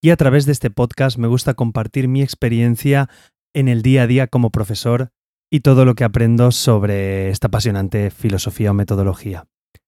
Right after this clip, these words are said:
Comenzamos un nuevo capítulo, este ya no es de la edición de verano, como veis se nos ha dilatado un poco,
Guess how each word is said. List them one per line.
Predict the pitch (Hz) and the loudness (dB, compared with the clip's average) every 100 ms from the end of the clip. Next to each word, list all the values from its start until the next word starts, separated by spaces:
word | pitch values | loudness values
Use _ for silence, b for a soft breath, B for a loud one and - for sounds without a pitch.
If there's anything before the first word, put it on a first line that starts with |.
| _ _ _ _ _ _ _ | _ _ _ _ _ _ _
Comenzamos | 170 165 156 208 226 - - | 4 4 4 4 2 0 2
un | 214 202 | 4 6
nuevo | 196 180 | 4 4
capítulo, | 165 151 190 185 190 | 2 0 2 2 2
este | - 127 151 | 0 -2 0
ya | 127 131 123 127 | 2 4 4 4
no | 127 | 6
es | 127 117 | 4 4
de | |
la | 117 | 2
edición | 110 113 117 | 0 2 2
de | 113 | 2
verano, | 117 139 151 156 | 2 2 2 0
como | 120 110 | 0 0
veis | 117 113 | 0 -2
se | - 127 | -4 -2
nos | 113 | 0
ha | 123 | 0
dilatado | 117 113 117 117 117 | 0 0 0 2 0
un | 117 107 | 0 0
poco, | 123 127 151 | 0 2 2